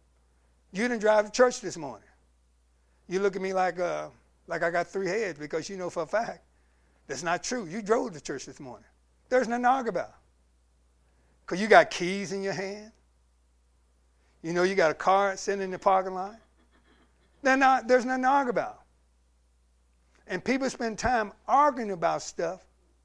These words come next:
that, that's not written. Same thing with denomination.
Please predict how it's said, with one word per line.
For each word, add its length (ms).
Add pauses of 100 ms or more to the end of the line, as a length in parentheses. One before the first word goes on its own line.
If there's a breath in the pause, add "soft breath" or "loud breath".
(580)
that, 480 (240)
that's 240
not 220
written. 340 (2500)
Same 320
thing 160
with 140
denomination. 720